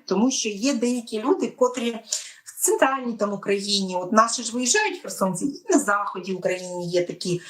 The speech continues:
люди різні, да, ми ж знаємо. От. І у нас такі є, е, ну, у нас вони не висовуються. І коли люди пови-,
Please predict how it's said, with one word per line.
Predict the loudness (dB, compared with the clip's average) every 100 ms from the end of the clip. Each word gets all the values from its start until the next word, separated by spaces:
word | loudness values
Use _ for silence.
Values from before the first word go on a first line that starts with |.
| -10 2
люди | 4 6 2
різні, | -2 -2 -2 2
да, | 4 4
ми | 0
ж | -4
знаємо. | 0 0 0 -4 -10 _ -18 -6 0
От. | 4 4 2 -2 0
І |
у | 0 2
нас | 0 -2 -2
такі | -6 -4
є, | -4 2 2 2 0 -6
е, | -4 -2
ну, | 0 0
у |
нас | 2 2 2
вони | 0
не | 0
висовуються. | 2 2 4 4 4 0 0 -2 -4 -10 -18 -18 _ _ _
І | 0
коли | 4 4 4 0
люди | 0 0 -2 -4
пови-, | -2 0 0